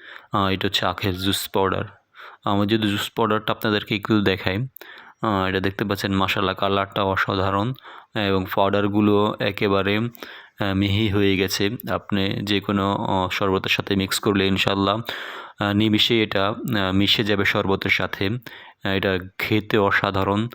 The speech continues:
আহ, এটা খেলে আপনার শরীর, আহ, ঠান্ডা রাখবে, শীতল রাখবে। আহ, নিমিষে আপনার শরীরের সাথে মিক্স হয়ে যাবে। আপনার এনার্জি, আপনার এনার্জি বুস্ট করবে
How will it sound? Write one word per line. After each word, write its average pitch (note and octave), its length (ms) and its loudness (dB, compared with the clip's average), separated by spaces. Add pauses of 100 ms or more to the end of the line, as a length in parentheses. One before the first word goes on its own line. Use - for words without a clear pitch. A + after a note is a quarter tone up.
(400)
আহ, G2 120 0
এটা F#2+ 220 -2
খেলে G2 240 -2
আপনার G2 240 -2
শরীর, G2+ 480 0
আহ, F#2+ 180 0 (100)
ঠান্ডা F#2+ 300 0
রাখবে, F#2+ 280 0
শীতল G2 360 0
রাখবে। G2 380 0 (460)
আহ, F#2+ 240 0
নিমিষে G2+ 400 2
আপনার - 200 -6
শরীরের G2 260 0
সাথে G2 240 0
মিক্স F#2+ 360 0
হয়ে F#2+ 160 2
যাবে। F2+ 180 2
আপনার F#2 200 0
এনার্জি, G2 440 -2
আপনার G2 320 -2
এনার্জি F#2+ 460 0
বুস্ট G2 300 0
করবে F#2+ 380 0